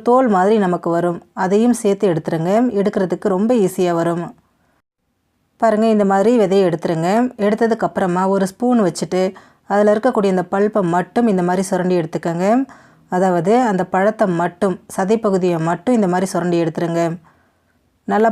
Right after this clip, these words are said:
பழுத்த பழம் அப்படிங்கிறதுனால எடுக்கிறதுக்கு ஈஸியா வரும். தோலை விட்டுட்டு சதையை மட்டும் எடுத்து அப்படியே ஒரு மிக்சர் ஜார்ல சேர்த்துக்கோங்க. இது கூடவே ஒரு அரை லெமனை ஜூஸ் பிழிஞ்சு இது கூட சேர்த்துக்கோங்க. நம்ம எடுத்த அளவுகளுக்கு மூணு பேர் குடிக்கிற அளவுக்கு ஜூஸ் கிடைக்குங்க. அடுத்ததா இதுல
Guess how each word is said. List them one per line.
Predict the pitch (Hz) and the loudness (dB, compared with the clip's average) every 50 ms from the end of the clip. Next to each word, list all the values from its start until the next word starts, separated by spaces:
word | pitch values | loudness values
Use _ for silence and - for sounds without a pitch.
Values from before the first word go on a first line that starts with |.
| 226 208 | 0 0
பழுத்த | 190 196 214 214 240 240 - | 0 0 0 0 0 0 0
பழம் | 196 190 190 190 190 | 0 0 2 0 0
அப்படிங்கிறதுனால | 175 175 175 170 175 170 165 165 165 160 165 190 196 190 | 0 0 0 0 0 0 0 -2 -2 -2 0 0 0 0
எடுக்கிறதுக்கு | 185 208 - 226 202 190 208 190 - 185 175 185 | 0 0 0 0 -2 -2 -4 -4 -2 0 0 0
ஈஸியா | 175 - - 190 180 165 160 | -2 -2 -2 0 0 0 0
வரும். | 160 175 202 220 254 262 247 - 233 | 0 0 0 0 0 -2 -2 0 0
தோலை | 226 226 220 202 185 | 2 2 2 2 0
விட்டுட்டு | 185 180 180 165 - 185 190 185 - | 0 0 -2 -2 -2 -2 -2 -2 -2
சதையை | - 180 202 214 220 202 185 | -2 0 2 0 2 0 0
மட்டும் | 170 180 220 202 185 170 | -2 -2 -2 -2 -2 -2
எடுத்து | 160 160 - 196 196 185 180 | -4 -4 -4 -2 0 0 -2
அப்படியே | 175 - 190 208 226 233 | -2 -2 0 0 2 2
ஒரு | 208 185 170 | 0 0 -2
மிக்சர் | 165 - - 190 170 | -4 -4 -6 -4 -2
ஜார்ல | 180 170 170 185 196 190 | 0 0 0 -2 -2 -2
சேர்த்துக்கோங்க. | 185 165 - 165 - 175 170 170 185 202 226 247 277 285 _ - _ _ _ _ _ _ _ _ _ _ _ _ _ _ _ _ _ - 247 | -4 -4 -4 -4 -4 -4 -2 0 2 2 2 2 0 -4 _ -20 _ _ _ _ _ _ _ _ _ _ _ _ _ _ _ _ _ -2 0
இது | 233 254 254 - | 0 0 2 2
கூடவே | 247 220 208 185 190 190 196 190 | 2 2 4 2 2 2 2 2
ஒரு | 190 190 185 185 | 2 2 2 2
அரை | 196 226 247 254 220 | 2 2 2 2 2
லெமனை | 196 180 185 190 196 180 170 | 2 0 0 -2 -2 0 0
ஜூஸ் | 233 247 233 - - | 0 -2 -2 -2 -2
பிழிஞ்சு | 202 196 196 190 208 196 | 0 0 2 2 2 0
இது | 180 170 - | 0 0 -2
கூட | 180 185 180 - | -2 -2 -2 -2
சேர்த்துக்கோங்க. | 180 170 - 156 - 170 165 165 170 190 214 240 254 262 - _ 214 | -4 -4 -6 -6 -6 -4 -4 -2 -2 0 0 0 0 -4 -6 _ -2
நம்ம | 208 220 233 226 | 0 0 2 2
எடுத்த | 208 220 220 220 196 | 0 0 0 0 0
அளவுகளுக்கு | 180 180 180 180 175 170 160 - 190 190 190 196 214 | 0 0 0 0 0 -2 -2 -2 -2 -2 0 0 2
மூணு | 233 262 254 247 - | 2 2 2 2 0
பேர் | 208 208 - | -2 -2 0
குடிக்கிற | 190 180 175 - 180 175 | -2 -4 -2 -2 -2 -2
அளவுக்கு | 170 170 170 170 214 185 170 | 0 -2 0 -2 -2 0 0
ஜூஸ் | 180 175 - - | -2 -2 -2 -4
கிடைக்குங்க. | 180 165 165 156 165 160 160 175 185 208 240 269 294 - _ _ _ _ _ _ _ _ _ _ _ _ _ _ _ _ 220 | -4 -4 -4 -4 -4 -6 -2 0 0 2 2 0 -2 -6 _ _ _ _ _ _ _ _ _ _ _ _ _ _ _ _ -2
அடுத்ததா | 240 254 254 254 233 233 226 | -2 0 0 0 0 2 2
இதுல | 214 185 170 175 | 2 0 0 0